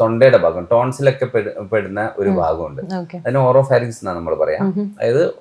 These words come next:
Speaker 1: വായിന്റെ പുറകിലുള്ള ഭാഗത്ത്.
Speaker 2: ഓക്കെ.
Speaker 1: ഈ ഓറോഫാരിങ്സിലും മറ്റും വരുന്നതിൽ ഏറ്റവും കോമണസ്റ്റ് കോസ്, ഞാൻ നേരത്തെ പറഞ്ഞപ്പം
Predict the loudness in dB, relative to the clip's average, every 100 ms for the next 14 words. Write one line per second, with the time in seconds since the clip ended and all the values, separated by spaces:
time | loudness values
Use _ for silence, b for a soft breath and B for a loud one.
0 | -2 2 4 2 2 0 2 2 4 4
1 | 2 2 2 -2 -8 -10 -12 -8 -8 -6
2 | -2 4 4 4 2 2 2 -2 -6 -4
3 | -4 -6 -6 -2 -2 -2 -2 -2 -4 -6
4 | _ -4 -4 -4 -2 -2 0 2 2 4
5 | 2 0 -4 -2 0 0 -2 -18 _ -8
6 | -2 -2 0 0 0 -2 -6 -8